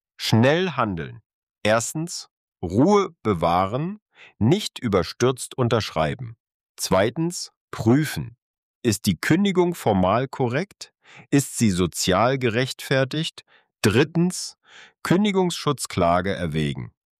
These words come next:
Innerhalb von drei Wochen beim Arbeitsgericht. Danach ist Kündigung wirksam, auch wenn unrechtmäßig. Viertens, Anwalt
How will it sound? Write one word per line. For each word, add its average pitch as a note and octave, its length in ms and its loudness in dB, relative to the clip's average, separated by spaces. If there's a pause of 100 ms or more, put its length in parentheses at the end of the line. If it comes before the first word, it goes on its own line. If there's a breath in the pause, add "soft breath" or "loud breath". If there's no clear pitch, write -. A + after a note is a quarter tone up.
(120)
Innerhalb D#3 500 2
von G2 240 -2
drei G#2+ 380 0
Wochen G#2+ 320 -2
beim G#2 220 -2
Arbeitsgericht. C#2+ 960 -8 (560 loud breath)
Danach B2 420 2
ist A#2+ 260 -8
Kündigung A2 540 0
wirksam, C3 560 0 (280)
auch G2 280 0
wenn G#2+ 200 0
unrechtmäßig. D#2 1080 -2 (340)
Viertens, F3 720 0 (480 loud breath)
Anwalt D3 600 2